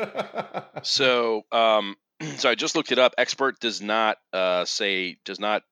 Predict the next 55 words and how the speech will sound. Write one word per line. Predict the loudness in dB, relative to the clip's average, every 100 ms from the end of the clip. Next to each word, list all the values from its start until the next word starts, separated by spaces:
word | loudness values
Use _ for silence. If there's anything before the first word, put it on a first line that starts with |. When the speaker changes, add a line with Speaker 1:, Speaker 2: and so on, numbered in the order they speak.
| _ _ _ -8
Speaker 2:
soften | -4 -2 -2 -6
that. | -6 -4
It | -6
says, | -4 -2 -2 -4 -8 -12 _ _ _ _ _
verse, | -12 -10 -12
blah, | -12
blah, | -2
blah. | 0 0
"If | -4
cast | -2 -2 0
in | -4
an |
opponent's | -4 -4 0
eyes, | 0 0
it |
will | -6
cause | -6 -6 -6
blindness | -6 -4 -4 -6 -10
until | -12 -20
canceled | -12 -12 -10 -10
or | -12
until | -14 -16
the | -14
duration | -12 -12 -10 -12
is | -14
reached." | -18 -14 -12
So, | -8 -8 -10 _ _ _ _
um, | -6 -4
so | -6
two | -6 -4
things | -2 -4 -4 -6
on | -2
that. | -2 0
One | 0 2
is | 0 -2
kind | -2 -2
of | -2
the | -2 -4
historical | -4 -6 -4 -4 -4 -8
view, | -8 -8 -10
is | -12 -6
that, | -2 -2 -4 _ _ _ -6
like, | -4 -4
in |
early | -4 0 0
editions | 0 -6 -6
of |
the | -4
game, | -4 -4
specifically, | -8 -6 -4 -4 -4 -4 -4 -6 -10 _ -8
like, | -6 -4
O | -8
D | -6 -8
and | -8
D, | -12 -14